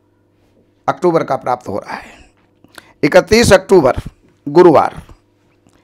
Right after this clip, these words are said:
और इसके पश्चात तीन नवंबर रविवार,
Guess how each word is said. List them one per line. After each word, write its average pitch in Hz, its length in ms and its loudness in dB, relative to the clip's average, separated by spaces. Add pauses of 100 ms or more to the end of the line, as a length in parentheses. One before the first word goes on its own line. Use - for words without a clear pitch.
(380)
और 180 340 6 (640)
इसके 214 300 2
पश्चात 147 580 0 (760)
तीन 220 220 0
नवंबर 190 460 2
रविवार, 165 580 2